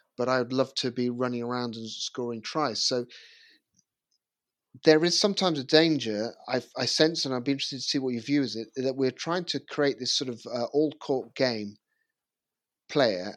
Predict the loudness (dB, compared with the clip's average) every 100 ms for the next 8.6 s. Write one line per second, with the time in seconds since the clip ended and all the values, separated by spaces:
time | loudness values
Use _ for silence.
0 | -6 -2 -2 -4 -12 -12 _ _ _ _
1 | _ _ -8 -4 -4 -4 -2 -2 -2 -2
2 | -2 -2 -4 -4 -6 -2 0 0 -4 _
3 | _ _ 0 2 2 2 2 -2 -6 -6
4 | -6 -8 -10 -12 -14 -10 -6 -4 -2 -2
5 | 0 2 2 2 0 -2 -2 -4 _ _
6 | _ _ _ _ _ _ _ _ -10 2
7 | 4 6 4 2 0 -4 -4 0 0 -2
8 | -2 0 2 2 0 -6